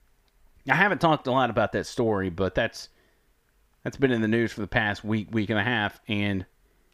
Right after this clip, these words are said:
it's, uh, it's all coming to a head as the judicial system is now fighting itself in Missouri over whether or not to charge this couple.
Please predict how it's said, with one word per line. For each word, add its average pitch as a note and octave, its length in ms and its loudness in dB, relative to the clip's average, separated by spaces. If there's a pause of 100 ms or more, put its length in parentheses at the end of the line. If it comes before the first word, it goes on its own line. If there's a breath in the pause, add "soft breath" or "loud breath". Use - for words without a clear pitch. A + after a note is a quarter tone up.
(260)
it's, G#2+ 320 -4
uh, G#2 400 4 (680)
it's A#2+ 160 2
all C#3 180 4
coming B2+ 300 0
to B2+ 160 0
a A2 60 4
head A2+ 420 2 (880)
as A2 320 2
the A2+ 480 2
judicial B2+ 640 2
system A#2 440 0
is G#2+ 140 0
now B2 220 2
fighting E3 400 0
itself G#2 480 0
in A#2+ 240 0
Missouri A2+ 480 0 (520)
over G#2+ 200 -2
whether A2+ 300 2
or A2 40 0
not A2+ 360 -2
to G#2+ 480 0
charge A#2+ 360 0
this G2 220 -6
couple. F#2 320 -2